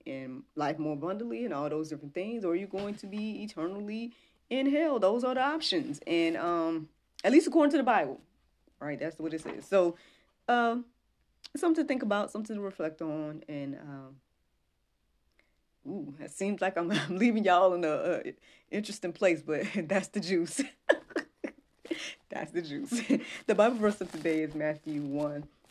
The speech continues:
and twenty-one. It says, "And she shall bring forth a son, and thou shalt call his name Jesus, for he shall save his people from their sins."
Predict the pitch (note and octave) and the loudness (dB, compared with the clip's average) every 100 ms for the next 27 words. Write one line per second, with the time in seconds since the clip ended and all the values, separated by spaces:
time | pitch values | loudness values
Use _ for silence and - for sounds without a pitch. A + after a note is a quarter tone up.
0 | _ D#3 D3 D#3 D3 C#3 C#3 C#3+ - D3+ | _ -6 -4 -4 -4 -4 -4 -4 -2 0
1 | D3+ C#3+ - D#3 D3+ - C#4+ D4 E4 - | 0 -4 -4 -2 -2 0 6 8 8 6
2 | C#3 C#3 C3+ C#3 E3+ F#3 F3+ F3+ F#3+ - | -2 -2 -4 -2 -2 0 -2 -4 -6 -10
3 | _ _ _ E3 E3 E3 - _ D3 C#3+ | _ _ _ -2 -2 -2 -10 _ -8 -4
4 | G3+ G3+ G#3+ A3 - C#3+ C3+ E3 A3 - | -4 -2 -2 -4 -6 -6 -4 -4 -4 -4
5 | - C#3 B2+ - F#3+ F#3+ G3 F3+ - C3 | -6 -6 -8 -8 -6 -4 -4 -6 -10 -8
6 | C#3+ F3+ G#3 A3 F3+ D3 D#3+ D#3 D#3 - | -6 -4 -4 -6 -6 -4 -4 -2 -8 -8
7 | - C#3+ C3+ C3+ A3 A#3+ C4+ C#4 _ _ | -10 -6 -6 -4 -2 0 0 -4 _ _
8 | _ - C#3+ D3 - G#3+ A3 A#3+ A3+ - | _ -6 -4 -4 -4 0 0 0 -4 -8
9 | - F3+ F3 E3 D#3+ - C#3 C#3 C#3 B2+ | -8 -10 -6 -2 -4 -4 -6 -4 -6 -8
10 | C3 - C3+ B2+ B2+ C3+ | -10 -10 -10 -10 -10 -14